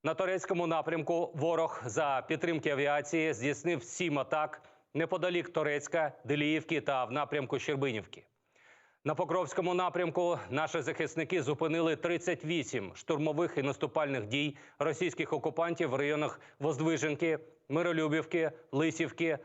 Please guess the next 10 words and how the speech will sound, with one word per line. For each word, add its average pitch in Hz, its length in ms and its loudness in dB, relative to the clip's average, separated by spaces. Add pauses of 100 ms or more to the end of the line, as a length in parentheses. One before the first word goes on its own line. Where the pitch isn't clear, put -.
(140)
Нового 156 400 2
Труда, 143 480 2 (160)
Солоного, 156 680 2
Котлиного, 156 680 2
Піщаного, 151 760 2
Покровська, 151 800 0 (260)
Новоєлизаветівки, 160 1120 2
Променя, 156 640 2
Зеленого, 151 720 2 (180)
Новооленівки, 151 960 2